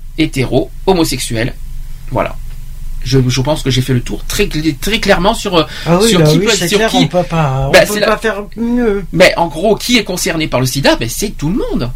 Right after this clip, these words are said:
Speaker 1: Même les enfants sont concernés. Pourquoi ? Parce qu'il suffit d'une mère porteuse du sida qui est enceinte, et bien elle, elle transmet le virus à son enfant. Faut pas l'oublier,
Speaker 2: Pas
Speaker 1: ça aussi.
Speaker 2: forcément.
Speaker 1: Ah, pas forcément, mais il y a des grandes chances quand même.
Speaker 2: Oui, il y a des chances,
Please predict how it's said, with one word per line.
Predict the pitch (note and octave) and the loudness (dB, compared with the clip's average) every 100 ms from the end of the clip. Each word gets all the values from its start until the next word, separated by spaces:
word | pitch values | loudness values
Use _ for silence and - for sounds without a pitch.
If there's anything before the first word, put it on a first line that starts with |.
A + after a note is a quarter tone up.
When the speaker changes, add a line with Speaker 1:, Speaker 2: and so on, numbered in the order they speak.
| - - - - - | -8 -8 -10 -4 6
Speaker 1:
Même | C#4 | 6
les | D#4 B3 | 6 0
enfants | A#3+ G4+ | -2 -4
sont | C4 | -6
concernés. | G#3 F#3+ F#3+ F3 | -6 -2 -2 -2
Pourquoi ? | A#3+ C#4 | 0 0
Parce | A3 - | 0 0
qu'il | E3+ F#3 | 0 0
suffit | F3 F#3+ A3+ | -4 -4 -2
d'une | F3 E3+ | 0 2
mère | F#3 A3+ - | 4 4 2
porteuse | - D#3 F3 D3 | -4 -4 -4 -4
du | C#3 | -4
sida | C#3 - E3 | -6 0 0
qui | C3+ C3 | 2 0
est | B2+ | 0
enceinte, | A#2+ - C#4+ D#4+ | 0 0 0 0
et | |
bien | C3+ A2 | 0 -2
elle, | G2 - | -2 0
elle | C3 | -2
transmet | - B2 D3 | -2 -2 0
le | |
virus | C3 F3+ - | 0 0 -2
à | |
son | - A3 | -2 -4
enfant. | - D#4 - - - - - - - - - - - - - | -2 -2 -2 -4 -6 -10 -8 -8 -8 -8 -6 -6 -6 -4 -2
Faut | C#3 | 2
pas | C3 | 4
l'oublier, | B2 F3 C4+ | 2 2 2
Speaker 2:
Pas | |
Speaker 1:
ça | D#3 | 2
aussi. | C#3 C#3 | 0 -2
Speaker 2:
forcément. | D#3 E3+ D3+ | 0 0 0
Speaker 1:
Ah, | - E3+ D#3 | 4 4 4
pas | E3+ | 2
forcément, | F#3 A3 D4+ D4 G3+ | -2 -2 2 2 2
mais | F#3 | 0
il | |
y | F#3 | 0
a | |
des | F3+ | 0
grandes | F#3+ B3+ | 0 -2
chances | A#3+ | -2
quand | - | -2
même. | E3+ C#3+ C3 - | 0 0 -2 2
Speaker 2:
Oui, | G#3 C4+ | 4 6
il | F#3+ | 4
y | E3 | 2
a | |
des | D#3 F#3+ | 2 2
chances, | C4 B3+ G3 - | 2 0 -2 -8